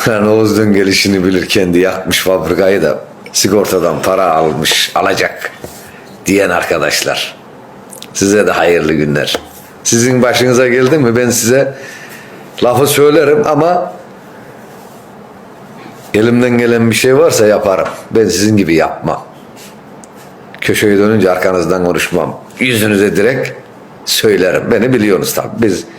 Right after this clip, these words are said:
hani lafı deliye söyledilermiş hesabı. Biz söyleriz. Neyse. Değerli arkadaşlar, Çin'e karşı mücadelemiz devam ediyor.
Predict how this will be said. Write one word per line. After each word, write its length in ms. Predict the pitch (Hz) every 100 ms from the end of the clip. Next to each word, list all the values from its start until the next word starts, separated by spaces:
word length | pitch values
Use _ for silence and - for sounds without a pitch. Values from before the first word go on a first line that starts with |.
| - - - - - - - - - - - - - - - 107
hani 300 | 104 92 104
lafı 260 | 101 113
deliye 340 | 110 110 123 123
söyledilermiş 760 | 113 101 92 90 90 82 82
hesabı. 480 | 92 92 101 135 104 -
Biz 320 | 127 107 104 - - - -
söyleriz. 720 | - 170 127 82 - - - - - - - -
Neyse. 440 | 139 98 110 120 - - - - - - - - - - - - - 120
Değerli 240 | 135 147
arkadaşlar, 560 | 143 151 139 - 123 127
Çin'e 320 | 147 151 147
karşı 320 | 139 123 135
mücadelemiz 760 | 135 120 135 127 123 127 131
devam 320 | 123 123 117 113
ediyor. 360 | 95 95 123